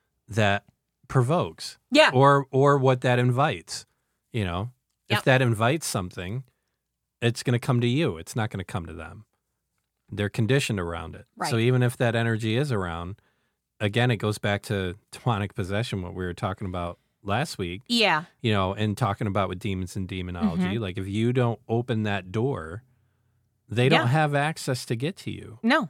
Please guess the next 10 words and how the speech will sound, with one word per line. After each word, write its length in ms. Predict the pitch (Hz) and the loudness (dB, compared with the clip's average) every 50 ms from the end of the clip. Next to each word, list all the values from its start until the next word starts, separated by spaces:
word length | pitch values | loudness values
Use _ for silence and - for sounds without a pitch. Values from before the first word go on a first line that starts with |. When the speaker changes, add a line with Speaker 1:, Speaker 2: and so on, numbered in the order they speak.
| _ _ - | _ _ 0
Speaker 2:
they 80 | 202 | 0
Speaker 1:
It's 220 | 208 233 247 285 269 | 2 2 2 2 0
Speaker 2:
don't. 160 | - 120 131 | -2 -2 2
Speaker 1:
really 400 | 139 160 202 254 208 135 113 101 | 4 4 4 6 6 4 4 2
that 480 | 90 92 95 101 117 123 131 110 - - | 0 -4 -4 -2 -2 0 -2 -2 -4 -8
simple. 500 | - - - 160 156 147 - - 123 - | -8 -6 -4 -2 -2 -4 -4 -6 -4 0
Speaker 2:
Yeah. 180 | - 247 233 - _ _ _ _ _ _ _ _ _ - | 2 2 2 0 _ _ _ _ _ _ _ _ _ -2
Speaker 1:
You 100 | 127 120 | 0 2
know, 140 | 110 101 95 | 2 2 4
Speaker 2:
And 100 | - | 6